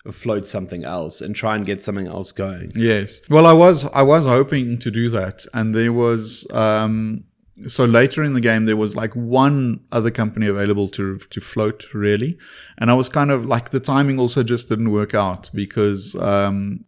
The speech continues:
Speaker 2: I think Simon might have been priority deal.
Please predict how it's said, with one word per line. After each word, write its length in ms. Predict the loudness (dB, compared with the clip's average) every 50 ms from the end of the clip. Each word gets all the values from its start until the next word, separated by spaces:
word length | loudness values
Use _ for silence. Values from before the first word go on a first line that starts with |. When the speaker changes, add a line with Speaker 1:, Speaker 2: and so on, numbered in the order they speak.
| -12
Speaker 2:
I 40 | -12
think 260 | -10 -6 -6 -6 -6
Simon 400 | -4 -2 0 0 2 2 0 0
might 180 | 0 -2 -4 -6
have 160 | -6 -8 -6
been 360 | -6 -4 -4 -2 -4 -6 -8 -12 -20 _ _ _ _
priority 460 | _ -2 0 2 2 2 0 -2 -6
deal. 640 | -6 -4 -4 -2 0 0 0 0 -2 -4 -6 -8